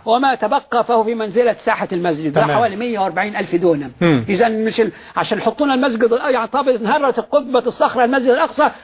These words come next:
Speaker 1: اتفضلوا، ما-، لا، ما
Speaker 2: آه.
Speaker 1: ينفعش. خلي دي حتة، حاجة زي ما اتفق عليه العلماء والمؤرخون، وعليه تكون، وفيه عليه تكون مضاعفة ثواب الصلاة في أي جزء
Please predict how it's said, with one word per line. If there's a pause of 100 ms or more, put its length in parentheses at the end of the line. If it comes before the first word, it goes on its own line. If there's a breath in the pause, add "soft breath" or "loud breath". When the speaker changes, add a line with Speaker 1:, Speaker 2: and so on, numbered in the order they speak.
Speaker 1:
اتفضلوا،
ما-،
لا،
ما
Speaker 2:
آه.
Speaker 1:
ينفعش.
خلي
دي
حتة، (260 loud breath)
حاجة
زي
ما
اتفق
عليه
العلماء (460 soft breath)
والمؤرخون، (260 loud breath)
وعليه
تكون، (720)
وفيه
عليه
تكون
مضاعفة
ثواب
الصلاة (280 loud breath)
في
أي
جزء